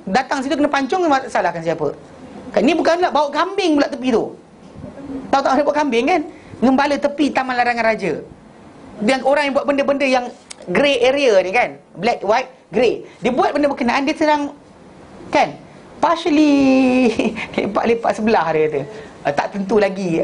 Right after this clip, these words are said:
Ya, jadi, jadi soalan dia, dia kata, adakah dia patut berhenti buat benda berkenaan? Jadi kita, saya baca hadis yang ketiga, saya bagi ada Musnad Ahmad kan. Nabi kata pada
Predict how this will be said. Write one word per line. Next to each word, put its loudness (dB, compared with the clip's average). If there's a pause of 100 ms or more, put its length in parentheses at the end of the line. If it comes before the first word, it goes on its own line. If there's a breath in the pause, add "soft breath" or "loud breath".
(140)
Ya, 2
jadi, 0
jadi 2 (120)
soalan 2
dia, 0
dia 0
kata, 0 (280)
adakah 0
dia -2
patut -2
berhenti -2
buat 0
benda -2
berkenaan? -4 (400 loud breath)
Jadi 2
kita, 0
saya 4
baca 0
hadis 0
yang 4
ketiga, 0
saya 0
bagi 2 (480 loud breath)
ada 2
Musnad -2
Ahmad -2
kan. -2 (880)
Nabi 2
kata 0
pada 2